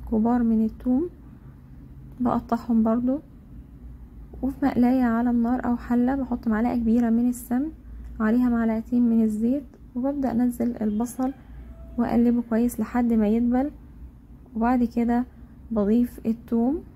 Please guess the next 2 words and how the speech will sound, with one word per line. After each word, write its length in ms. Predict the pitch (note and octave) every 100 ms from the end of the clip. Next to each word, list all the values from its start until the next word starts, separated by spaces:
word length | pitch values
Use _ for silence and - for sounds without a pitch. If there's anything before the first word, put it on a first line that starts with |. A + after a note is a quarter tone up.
| - - -
واقلبه، 640 | A#3 A#3 A3+ A#3 B3 D#4+ - - - - - - - - - - - - - - - - - - - - - - - - -
واضيف 560 | A#3 A3+ A#3+ B3+ -